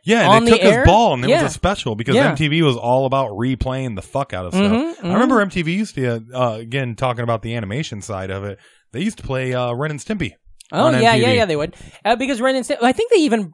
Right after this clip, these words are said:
Speaker 2: I think they even did a couple seasons with, maybe I'm, ri-, maybe that was on Spike or something.
Speaker 1: Yeah, Spike.
Speaker 2: Because eventually there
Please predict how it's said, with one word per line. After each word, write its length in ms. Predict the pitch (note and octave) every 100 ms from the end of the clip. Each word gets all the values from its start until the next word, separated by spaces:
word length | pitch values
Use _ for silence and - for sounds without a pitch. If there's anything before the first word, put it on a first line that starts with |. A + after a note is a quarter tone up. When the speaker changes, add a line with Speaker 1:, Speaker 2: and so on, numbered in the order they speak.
| -
Speaker 2:
I 100 | F#3+
think 200 | E4 F#4
they 140 | A#3+
even 320 | A3 G#3 F3+
did 180 | D3 G3+
a 40 | G3+
couple 240 | G#3+ G#3+
seasons 640 | - G#3+ F#3+ F#3 E3 - - _
with, 300 | E3 G#4+ - -
maybe 260 | A3 B3
I'm, 140 | A#3 G3
ri-, 80 | F3+
maybe 140 | G#3
that 80 | A3
was 100 | F#3+
on 220 | E3+ C#3+ -
Spike 340 | - D3+ D#3+
or 60 | C3+
something. 200 | D3 C3
Speaker 1:
Yeah, 120 | A#2+
Spike. 300 | - A2+ F#2+
Speaker 2:
Because 300 | A3 F#3+ B3
eventually 440 | A#3 G#3+ D#4 B3+
there 100 | A#3